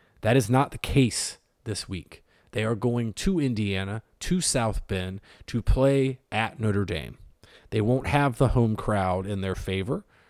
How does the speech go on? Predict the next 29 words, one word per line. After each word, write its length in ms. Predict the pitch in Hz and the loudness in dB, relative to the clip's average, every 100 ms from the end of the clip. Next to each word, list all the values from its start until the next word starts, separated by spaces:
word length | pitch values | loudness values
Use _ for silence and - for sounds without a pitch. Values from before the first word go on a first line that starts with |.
| _ _ - | _ _ -6
They 80 | |
won't 220 | 101 104 98 | -2 -2 0
have 220 | 110 87 | -2 -2
the 80 | 107 | -2
home 180 | 110 | -2
crowd 260 | 104 - 98 | -2 -2 -2
quiet 420 | - 104 98 117 | 0 0 0 0
when 120 | 113 | -4
they're 180 | 101 104 | -4 -4
on 140 | 101 98 | -4 -2
offense 480 | 107 107 135 - | -4 -2 -6 -4
and 120 | 98 95 | -6 -4
loud 280 | 95 107 | -2 0
when 80 | 104 | -2
the 100 | 101 | 0
other 100 | 101 | 0
team's 320 | 107 117 110 | -2 -2 -2
on 160 | 110 98 | 0 -2
defense 460 | 95 107 143 139 - | -2 -2 0 -2 -4
to 80 | |
try 240 | - 101 98 | -6 -2 0
and 260 | 98 92 | 0 -2
mess 280 | 92 104 - | -2 -2 -2
up 200 | 104 101 | -2 -4
their 220 | 104 101 101 | -4 -4 -4
calls. 520 | - 117 147 196 - _ - - - _ | -4 -4 -4 -6 -12 _ -20 -20 -20 _
If 300 | 151 202 - | 6 6 4
the 160 | 233 226 | -2 -2
Irish 640 | 139 107 101 110 - - | -2 -2 -6 -8 -14 -18